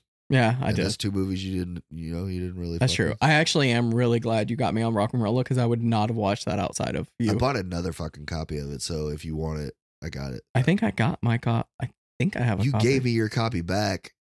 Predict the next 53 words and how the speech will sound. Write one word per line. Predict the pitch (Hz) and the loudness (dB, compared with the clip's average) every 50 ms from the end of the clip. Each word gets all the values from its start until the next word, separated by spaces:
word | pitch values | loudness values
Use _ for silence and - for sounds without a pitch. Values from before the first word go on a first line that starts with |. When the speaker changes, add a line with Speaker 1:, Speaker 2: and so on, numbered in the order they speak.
| _ _ _ | _ _ _
Speaker 2:
when, | - 92 90 90 90 85 - | -4 -2 -2 -2 -4 -6 -4
when | 82 90 92 | -4 -4 -4
you | 92 92 | -4 -2
gave | 95 95 92 90 95 | 0 0 0 0 -2
me | 90 | -4
my | 87 90 87 | -4 -4 -4
movies | 87 95 98 101 110 110 107 117 | -2 -2 -2 0 0 -2 -2 -2
back, | 113 113 113 113 117 104 - - | -2 -2 0 0 -2 -2 -4 -6
and | - 87 90 | -8 -6 -4
then | 90 87 | -4 -2
I | 87 90 92 | -2 -2 -4
gave | 92 92 92 95 92 | -2 0 0 0 0
it | 87 - | 0 -2
to | 73 85 | -4 -4
somebody | - 98 92 92 90 90 90 90 | -4 -4 -4 -4 -2 -2 -2 -2
else | 92 95 90 - | -2 -2 -4 -4
thinking | - 92 90 95 87 85 | -4 -6 -4 -4 -6 -4
that | 85 85 85 85 | -2 -2 -2 2
you | 90 98 98 | 2 2 2
still | - - - 95 87 | 2 0 0 0 0
had | 87 95 98 92 80 | 0 0 -2 -2 -4
the | 82 | -4
copy. | - 95 90 95 - - 156 | -2 -2 -2 -2 0 0 0
Speaker 1:
Oh, | 160 160 156 156 151 151 147 143 143 143 135 | 2 2 2 0 0 0 2 2 2 2 2
Speaker 2:
So, | 127 135 | 4 4
Speaker 1:
right. | 135 135 135 131 131 123 120 98 | 4 4 4 4 4 4 2 2
Speaker 2:
but | - 92 | 0 0
I | 92 95 | 0 0
do | 90 90 98 104 104 | -2 0 2 2 2
have | 98 95 87 87 | 2 2 0 -2
two | - 98 87 | -2 -4 -2
copies | - 92 92 95 85 90 82 78 | 0 0 -2 -2 -2 -6 -6 -6
again, | 82 82 82 82 82 80 | -6 -6 -6 -8 -8 -8
so | - 90 85 85 | -6 -4 -2 0
I'll | 85 87 85 85 | 0 0 0 0
give | - - | 0 2
Speaker 1:
Oh, | 143 | 4
Speaker 2:
you | 143 | 4
Speaker 1:
yes, | 147 139 139 123 | 4 4 2 0
Speaker 2:
one. | 80 82 | 0 0
Speaker 1:
please | 147 139 131 131 | 2 2 2 2
give | 135 135 | 0 2
me | 139 139 | 2 4
my | 135 131 123 120 | 4 2 2 2
copy | - 123 120 120 110 110 | 2 0 2 2 0 0
back. | 107 120 117 - | 0 -2 -2 -2
Speaker 2:
I'll | 87 | -2
give | 90 90 87 | -2 -2 -2
you | 90 87 | 0 0
your | 85 87 80 | 0 0 0
copy | - - 85 80 - | -2 -4 -4 -4 -4
Speaker 1:
<laughs> | 76 69 | -8 -8
Speaker 2:
back. | 73 69 64 62 58 | -8 -8 -8 -10 -8